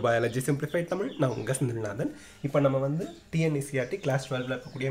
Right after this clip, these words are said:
megasparogenesis, sexual reproduction in பிளான்ட்ஸ்ல megasparogenesis topic பார்க்க போறோம். ஜெனிசிஸ்னா formation, megaspore formation. Megaspore எதுல இருந்து form ஆகும்? Megaspore mother cell இருந்து.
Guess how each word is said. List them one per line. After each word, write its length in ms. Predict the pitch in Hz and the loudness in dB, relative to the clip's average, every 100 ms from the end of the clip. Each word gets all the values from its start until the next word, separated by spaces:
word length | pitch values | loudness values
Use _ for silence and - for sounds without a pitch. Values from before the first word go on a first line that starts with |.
| 123 | -2
megasparogenesis, 1000 | 113 135 139 123 120 113 117 104 110 - - - - | 0 -2 -2 -2 -2 -2 -4 -6 -8 -10 -12 -18 -6
sexual 340 | 139 - 143 135 | -6 0 0 0
reproduction 400 | 131 123 120 127 120 | -2 -2 -2 -2 -2
in 60 | 117 | -2
பிளான்ட்ஸ்ல 360 | 120 117 - 370 - - - | -2 -2 -4 -6 -8 -16 -8
megasparogenesis 960 | 127 147 160 - 127 123 113 113 151 156 - | 0 2 2 0 2 0 -2 -4 -6 -4 -4
topic 280 | 117 117 - | -4 -6 -6
பார்க்க 180 | 107 - | -6 -6
போறோம். 160 | 117 - - - - - | -10 -10 -18 -20 -20 -4
ஜெனிசிஸ்னா 640 | 139 139 147 147 135 170 208 - - | 2 4 2 -2 -2 -2 -2 -4 -4
formation, 460 | 120 120 110 110 98 - | 0 0 -2 -6 -8 -4
megaspore 560 | 120 135 147 - 160 - | 4 4 4 2 -2 0
formation. 440 | 117 107 104 113 117 131 | -4 -4 -6 -6 0 2
Megaspore 480 | 156 160 - 131 131 | 4 2 0 2 2
எதுல 120 | 139 | 2
இருந்து 220 | 139 139 | 0 -2
form 180 | 135 123 | -2 -2
ஆகும்? 200 | 131 143 - - - | -2 -4 -6 -16 -6
Megaspore 480 | 120 110 - 131 131 113 | -2 -2 -2 -2 0 0
mother 240 | 117 - | 0 0
cell 200 | 113 101 | -2 -4
இருந்து. 200 | 98 104 | -6 -8